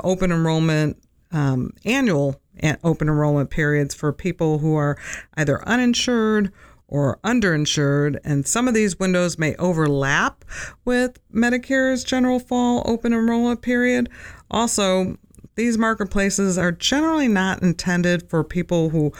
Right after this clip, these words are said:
already have Medicare or are eligible for it. If you have Medicare or are eligible for it, you should stick to the October fifteenth through December seventh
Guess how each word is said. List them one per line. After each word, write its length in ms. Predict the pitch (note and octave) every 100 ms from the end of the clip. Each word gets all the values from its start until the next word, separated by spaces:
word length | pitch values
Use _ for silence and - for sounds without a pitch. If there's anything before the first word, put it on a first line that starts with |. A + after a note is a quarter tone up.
| - - -
already 340 | D3+ E3 E3 C#3+
have 460 | - - F3 A3
Medicare 640 | A#3+ B3+ C4 - C4+ C4+ C4 - - - -
or 220 | E3+ E3
are 240 | D3+ D#3 -
eligible 460 | D#3+ F3 F3 C#3+ B2+
for 340 | - B2+ A2
it. 160 | E2 - _ - - -
If 120 | F#3
you 80 | A#3
have 80 | A#3
Medicare 680 | A3+ C4 C#4+ C4+ C4 B3+ -
or 200 | F3+ F3
are 100 | -
eligible 460 | F3+ F#3 F3+ F3
for 320 | F#3 F#3 F3
it, 120 | E3+ - - - -
you 80 | E3+
should 240 | E3 D#3
stick 340 | - - A#3 -
to 380 | - G3 F#3+ F3+
the 180 | D3+
October 720 | - D#3 - - E3+ D#3+ E3 E3
fifteenth 720 | - - D#3+ D#3+ - F#3 F3
through 140 | E3
December 440 | C#3+ C3+ D#3+ E3 F3+
seventh 520 | - E3 F#3 G3